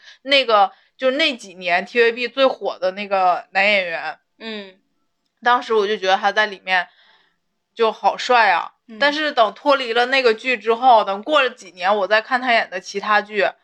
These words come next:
Speaker 1: 我就没有这种感觉了。
Speaker 2: 一般。
Speaker 1: 对，对，对，可能是因为那个剧里他有主角光环吧，就是
Speaker 2: 嗯。
Speaker 1: 那种你就觉得，因为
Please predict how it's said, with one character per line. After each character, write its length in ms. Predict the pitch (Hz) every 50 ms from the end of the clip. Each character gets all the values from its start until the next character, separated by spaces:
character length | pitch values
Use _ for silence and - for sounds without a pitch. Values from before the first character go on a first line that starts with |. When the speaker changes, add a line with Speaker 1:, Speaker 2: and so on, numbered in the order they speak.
| _ _ _ _ _
Speaker 1:
我 100 | - 214
就 100 | 220 254
没 100 | 247 226
有 160 | 220 220 214
这 100 | 208 208
种 140 | 208 202 202
感 200 | 196 202 190 180
觉 120 | 254 254 170
了。 40 |
Speaker 2:
一 20 | -
般。 300 | 233 233 220 - - -
Speaker 1:
对， 160 | - 311 302 -
对， 280 | 311 311 254 240 233
对， 240 | 233 226 220 202 190
可 140 | - - 254
能 120 | 240 262
是 120 | 311 330 359
因 100 | 339 320
为 80 | 320
那 140 | 330 349 349
个 100 | 320 285
剧 220 | 277 - - 311 302
里 120 | 240 208
他 160 | 202 226 277
有 120 | 269 240 -
主 240 | - - 214 240
角 320 | 240 254 240 202 147 - - _ _
光 280 | - 226 233 233 240 240
环 240 | 240 226 180 165 175
吧， 180 | 202 208 190
就 120 | 196 226 220
是 240 | 220 269 262 247
Speaker 2:
嗯。 140 | 240 202 _ _ _ - - -
Speaker 1:
那 140 | - 277 277
种 220 | 247 233 220 214 202
你 40 |
就 140 | 196 233 240
觉 120 | 214 214 190
得， 200 | 190 208 214 - - - - -
因 120 | - 330
为 200 | 359 381 339 285